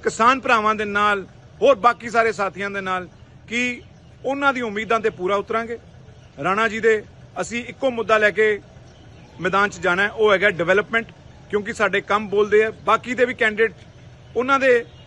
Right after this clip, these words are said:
ਕੰਮ ਬੋਲਨੇ ਆ, ਕਿਉਂਕਿ ਉਹ ਸਾਰੇ ਪਹਿਲਾਂ ਇਲੈਕਟਿਡ ਰਹਿ ਚੁੱਕੇ ਆ ਕਿਸੇ ਨਾ ਕਿਸੇ ਤਰੀਕੇ। ਮੌਜੂਦਾ, ਮੌਜੂਦਾ ਸਰਕਾਰ ਵੀ ਹੈਗੀ ਹੈ ਤੇ ਉਹਨਾਂ ਦੇ ਕੰਮ ਬੋਲਣੇ ਚਾਹੀਦੇ। ਤੇ ਅਸੀਂ ਆਪਦੀ ਜਿਹੜੀ ਕੰਮਾਂ ਦੇ ਆਧਾਰ ਤੇ, ਆਪਦੀ ਰਿਲੇਸ਼ਨਸ਼ਿਪਸ ਦੇ ਆਧਾਰ ਤੇ, ਸਾਡੇ ਜਿਹੜੇ ਸਾਥੀ ਹੈਗੇ, ਉਹਨਾਂ ਦੇ ਆਧਾਰ ਤੇ, ਸਾਰੀ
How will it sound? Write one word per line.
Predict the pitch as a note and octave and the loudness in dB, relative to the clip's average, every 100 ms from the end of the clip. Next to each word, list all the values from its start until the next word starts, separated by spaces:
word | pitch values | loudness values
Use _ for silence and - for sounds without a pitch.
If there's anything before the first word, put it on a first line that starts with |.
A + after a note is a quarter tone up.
| - - | -20 -6
ਕੰਮ | B3 C4+ | 0 0
ਬੋਲਨੇ | A#3+ A#3+ A#3 B3 | 2 2 2 0
ਆ, | B3+ | -2
ਕਿਉਂਕਿ | G#3+ A#3+ | -2 -2
ਉਹ | B3+ | -2
ਸਾਰੇ | - A3+ C4+ | 2 2 2
ਪਹਿਲਾਂ | B3+ B3 | 2 0
ਇਲੈਕਟਿਡ | A#3 G#3 - G3 | 2 -2 -4 -2
ਰਹਿ | G3 | 0
ਚੁੱਕੇ | G#3+ G#3+ A3 | -2 -6 -6
ਆ | |
ਕਿਸੇ | F#3+ F#3+ F#3+ | -6 -6 -8
ਨਾ | G3 | -8
ਕਿਸੇ | F#3 F3+ | -8 -10
ਤਰੀਕੇ। | F#3 G2 - G#2 G2 - - - | -8 -10 -8 -8 -8 -18 -20 -12
ਮੌਜੂਦਾ, | E3 F#3 A3 A#3 | -8 -6 -4 -2
ਮੌਜੂਦਾ | G3+ G3+ G3+ G#3+ A3 | -2 -6 -4 -2 -2
ਸਰਕਾਰ | G#3 D3 G3 G3 | -2 0 0 0
ਵੀ | A3 | 0
ਹੈਗੀ | G#3 G3+ A3 | -2 -2 -6
ਹੈ | A3+ - - - | -6 -14 -20 -4
ਤੇ | B3 B3 | 0 0
ਉਹਨਾਂ | B3+ C4 B3+ | 0 0 0
ਦੇ | |
ਕੰਮ | B3 A#3+ B3 | 2 0 0
ਬੋਲਣੇ | G#3+ G#3+ G#3+ | -2 -2 -2
ਚਾਹੀਦੇ। | G#3+ G#3 A3+ | -4 -2 -4
ਤੇ | - - | -4 -4
ਅਸੀਂ | A3+ C#4+ | -2 2
ਆਪਦੀ | C4 A#3+ A3 B3+ B3+ - - - - | 2 2 -2 -6 -6 -16 -20 -20 -8
ਜਿਹੜੀ | - A3+ C4 A#3+ - - | -2 0 0 -4 -12 -6
ਕੰਮਾਂ | C4 C4 D4 | -4 0 0
ਦੇ | C#4+ | 2
ਆਧਾਰ | C4 A3+ G#3+ | 4 4 2
ਤੇ, | G#3+ A#3+ A#3+ A#3+ - | 2 0 0 0 -2
ਆਪਦੀ | G#3+ G#3 | -2 -2
ਰਿਲੇਸ਼ਨਸ਼ਿਪਸ | G#3+ G#3 A3+ A#3+ B3 A3 F#3 | -2 0 0 -2 -12 -12 -10
ਦੇ | G#3 | -6
ਆਧਾਰ | A3 G3+ F#3 | -4 -2 -4
ਤੇ, | G3+ A3 | -2 -4
ਸਾਡੇ | G#3 G3+ G3 | -4 -8 -6
ਜਿਹੜੇ | G3 G3+ | -6 -8
ਸਾਥੀ | - F#3+ F#3 G#3+ | -6 -6 -6 -8
ਹੈਗੇ, | F#3 | -6
ਉਹਨਾਂ | A3 A#3 A#3+ | -8 -6 -6
ਦੇ | A3+ | -4
ਆਧਾਰ | G3 F3 | -2 -4
ਤੇ, | A3+ | -6
ਸਾਰੀ | G#3 G3 G3+ | -6 -8 -10